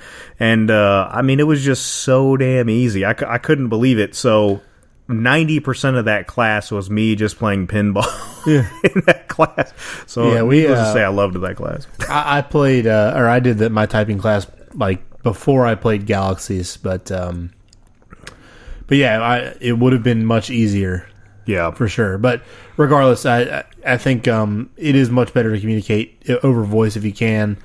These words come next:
Speaker 2: Um, and it makes it a much better experience. Any game you're playing, I mean,
Speaker 1: Mm.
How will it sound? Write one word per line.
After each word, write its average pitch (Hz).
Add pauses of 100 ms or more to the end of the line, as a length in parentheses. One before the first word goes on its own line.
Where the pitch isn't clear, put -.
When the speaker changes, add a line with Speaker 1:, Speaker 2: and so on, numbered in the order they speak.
(400)
Speaker 2:
Um, 107
and 117
it -
makes 123
it 113
a 101
much 104
better 104
experience. 101
Any 196
game 113
you're 110
playing, 107
I 101
mean, 104
Speaker 1:
Mm. 92